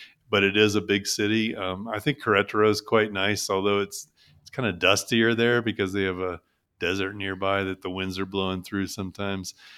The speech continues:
Um, I like Mérida in the winter, but I would never live there in the hot months. And on the flip side of that, I like San Cristobal de las Casas in Chiapas a lot, but it gets quite cold there in the wintertime, and there's also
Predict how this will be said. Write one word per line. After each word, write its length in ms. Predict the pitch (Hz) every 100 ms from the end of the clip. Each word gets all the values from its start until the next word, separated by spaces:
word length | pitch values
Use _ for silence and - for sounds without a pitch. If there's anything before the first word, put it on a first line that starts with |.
| - _ -
Um, 440 | 104 101 101 98 - - _ -
I 60 |
like 200 | 113 139 139
Mérida 520 | 104 123 127 127 117
in 80 | 98
the 80 |
winter, 440 | 92 104 113 151 147
but 160 | 117
I 120 | 98 95
would 180 | 95
never 440 | 95 95 98 95 92
live 200 | 95 95
there 180 | 98 92
in 80 | 90
the 100 | 80
hot 280 | 92 110
months. 400 | 113 98 104 - - - _ -
And 140 | 104 107
on 120 | 107
the 80 | 101
flip 280 | - 131 131
side 260 | 120 104
of 100 | 101
that, 320 | 98 101 107 - _ -
I 80 |
like 200 | 101 104
San 300 | - 113 107
Cristobal 540 | 98 107 - 95 98 101
de 140 | 101
las 200 | 95 87
Casas 520 | - 104 110 - 120
in 260 | 110 98 90
Chiapas 540 | - 101 98 110 110
a 60 | 113
lot, 300 | 113 113 117 - - - _
but 160 | - 104
it 140 | 98
gets 180 | 107 -
quite 360 | - - 107 107
cold 300 | 101 101 98
there 200 | 95 92
in 80 | 90
the 100 | 90
wintertime, 720 | 95 92 101 - 95 92 90
and 140 | 90
there's 180 | 90 85
also 540 | 101 95 101 92 90